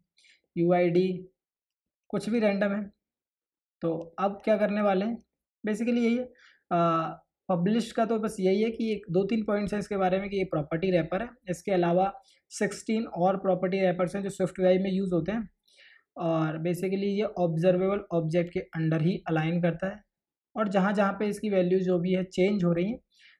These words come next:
वहाँ वहाँ पे ये auto refresh होता है basically,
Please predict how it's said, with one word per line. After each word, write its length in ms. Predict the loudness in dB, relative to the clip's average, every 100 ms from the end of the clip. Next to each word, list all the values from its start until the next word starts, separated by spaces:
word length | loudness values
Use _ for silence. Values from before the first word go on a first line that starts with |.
| -4
वहाँ 220 | 0 2
वहाँ 160 | 0 -2
पे 140 | -2
ये 220 | -2 -2 -8 _ 0
auto 240 | 0 4
refresh 380 | 2 2 0 0
होता 200 | -2 -4
है 200 | -4 -4
basically, 640 | -4 -2 -2 -2 -6 -6